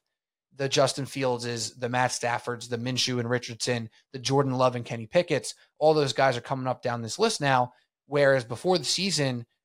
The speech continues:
we had n-, almost none of these guys except for Geno Smith in this range. And,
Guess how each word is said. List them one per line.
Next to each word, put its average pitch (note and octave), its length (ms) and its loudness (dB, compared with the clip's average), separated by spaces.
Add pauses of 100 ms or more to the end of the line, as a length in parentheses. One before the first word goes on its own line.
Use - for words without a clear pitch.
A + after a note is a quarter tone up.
we D#3+ 180 -2
had F3+ 180 4
n-, D#3 200 -4
almost E3+ 360 4
none E3 120 4
of F#3+ 60 0
these D#3 160 0
guys - 400 -2 (200)
except D3+ 260 0
for D3 80 -4
Geno D3 260 0
Smith D#3 420 0 (320)
in D#3 140 0
this C3 180 2
range. A2+ 380 -2
And, B2+ 280 -4